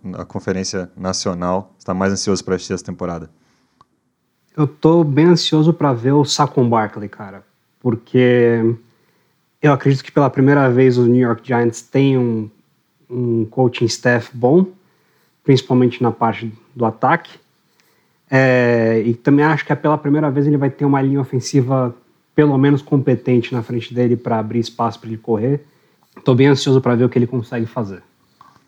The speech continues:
Speaker 1: Você concorda comigo que ele não tá nem perto ainda de ter mostrado todo o potencial dele na liga ainda?
Speaker 2: Ah, é, eu tô. Eu concordo totalmente, cara. Por isso que eu tô ansioso. É um jogador com muito talento. Tem talento aí pra ser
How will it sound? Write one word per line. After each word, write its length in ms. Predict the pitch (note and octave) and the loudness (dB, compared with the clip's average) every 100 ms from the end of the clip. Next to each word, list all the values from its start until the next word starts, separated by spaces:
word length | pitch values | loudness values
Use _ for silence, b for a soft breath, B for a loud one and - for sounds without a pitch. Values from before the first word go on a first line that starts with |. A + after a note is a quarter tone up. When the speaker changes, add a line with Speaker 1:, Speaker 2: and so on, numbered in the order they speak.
| _ | _
Speaker 1:
Você 160 | - - | -8 -6
concorda 340 | G#2+ B2 C3 | -4 -4 -4
comigo 360 | A#2 G#2 G2+ G#2+ | -4 -2 0 0
que 100 | A2 | -2
ele 100 | G2 | -2
não 220 | G2 F#2+ | -2 -6
tá 680 | F2+ G2 G2+ G2 F#2 F2+ F2+ _ _ _ _ | -6 -4 -2 -2 -4 -6 -10 _ _ _ _
nem 260 | - G#2 A#2 | -4 0 0
perto 380 | A#2 G#2 G2+ G2 | 0 0 0 -2
ainda 200 | G2 F#2+ | -2 -4
de 120 | - | -4
ter 180 | G2 F#2 | -4 -4
mostrado 640 | F2 F2+ F2+ - G2+ F#2 | -6 -10 -8 -4 0 0
todo 200 | F2+ F#2+ | 0 -4
o 40 | G2 | -4
potencial 540 | G2 F#2+ F2 - F2 | -4 -4 -6 -6 -6
dele 240 | E2+ F#2 | -4 -6
na 140 | E2+ E2+ | -6 -8
liga 340 | F2+ F#2+ E2+ - _ _ | -8 -8 -10 -14 _ _
ainda? 400 | F#2+ F2+ G2 E2+ | -10 -6 -6 -4
Speaker 2:
Ah, 260 | B2 A#2+ A#2 | -2 0 -2
é, 380 | A2+ G#2+ - G2+ | -6 -10 -14 -12
eu 100 | A#2 | -12
tô. 300 | - A2 G#2 - - | -6 -6 -6 -12 -16
Eu 120 | G#2+ | -6
concordo 520 | B2 A2+ A#2 A#2 A2+ - _ _ | -4 -2 -2 -2 -4 -10 _ _
totalmente, 560 | B2 C3 C3 A2 G#2 | -2 0 2 0 -4
cara. 260 | - G2+ - | -8 -10 -10
Por 180 | - - | -8 -4
isso 120 | B2 | -2
que 60 | D#3 | -2
eu 20 | |
tô 140 | D3 | 2
ansioso. 480 | E3 D3+ - C3 A2 | 2 2 0 0 0
É 160 | G2+ G#2 | -4 -4
um 260 | G#2+ G#2 | -6 -8
jogador 340 | G#2 A#2+ A#2+ A#2+ - | -6 -2 -2 -4 -6
com 100 | - | 0
muito 400 | A#2 A#2 C#3+ D3+ | 2 4 2 2
talento. 560 | - C3 A#2+ C#3+ C#3+ F3 _ _ _ _ _ _ _ | -2 -2 -2 -4 -4 -16 _ _ _ _ _ _ _
Tem 100 | - | -4
talento 340 | A#2+ A#2+ A#2+ A#2 | -2 0 0 -2
aí 60 | |
pra 160 | A2+ A#2+ | -4 -4
ser 500 | A2+ A#2+ A#2 A2+ G2+ | -4 -2 0 0 -4